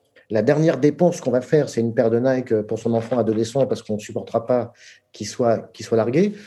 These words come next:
Bon, donc on, on voit bien comment, euh, cette société, elle est en train d'éclater en termes de, d'hétérogénéité de deux façons. D'abord, elle éclate structurellement, on consomme, on travaille, euh, et on fait toutes sortes d'activités, euh, avec des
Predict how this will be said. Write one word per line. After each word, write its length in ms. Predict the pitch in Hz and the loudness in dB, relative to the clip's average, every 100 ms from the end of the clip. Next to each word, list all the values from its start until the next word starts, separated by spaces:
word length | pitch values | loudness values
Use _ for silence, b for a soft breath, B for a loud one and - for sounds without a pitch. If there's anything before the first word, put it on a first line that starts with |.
| B 135 | B -2
Bon, 200 | 127 131 | 0 2
donc 220 | 147 156 | 0 2
on, 140 | 139 - | 2 2
on 100 | 147 | 2
voit 160 | 135 151 | 4 4
bien 180 | 165 180 | 2 2
comment, 500 | 160 156 160 147 117 | 2 2 0 2 0
euh, 140 | 107 107 B B B - | -2 -4 B B B -6
cette 200 | 135 - | -6 0
société, 460 | 143 - - 160 | 0 0 0 2
elle 180 | 147 113 | 4 4
est 40 | |
en 100 | 113 | 0
train 300 | 110 113 101 - - | 0 -4 -4 -8 0
d'éclater 840 | 160 190 160 147 127 120 - - _ _ | 2 4 2 0 0 -2 -6 -20 _ _
en 160 | 107 104 | -4 0
termes 240 | 135 113 | 2 2
de, 240 | 95 101 - | 0 -2 -2
d'hétérogénéité 1040 | 95 135 139 123 127 110 107 104 165 247 165 | 0 0 2 0 0 0 0 0 -2 -2 0
de 100 | 117 | 2
deux 160 | 135 | 2
façons. 420 | 135 107 202 - - _ _ _ _ _ - - | 0 0 -2 -4 -10 _ _ _ _ _ -16 -2
D'abord, 300 | 127 156 156 | 2 4 4
elle 100 | 123 | 4
éclate 420 | 123 143 135 - - | 2 0 0 -2 -18
structurellement, 1000 | - - 151 - 123 120 117 180 285 - b b b 113 | -20 -4 -4 0 0 0 0 0 -4 -12 b b b -4
on 40 | 113 151 | 0 0
consomme, 380 | 147 160 151 120 | 4 4 4 0
on 0 | |
travaille, 500 | 104 143 135 143 123 101 b b b 117 | -2 0 2 2 0 -4 b b b 0
euh, 380 | 110 107 101 117 | 2 2 2 2
et 60 | |
on 100 | 123 120 | 0 0
fait 120 | 143 135 | -2 -2
toutes 200 | 143 - | -2 0
sortes 160 | 160 131 117 | 0 2 0
d'activités, 600 | - - 113 120 139 135 | 0 -6 -8 -4 0 2
euh, 200 | 117 101 98 | 2 2 0
avec 120 | |
des 100 | 110 | 0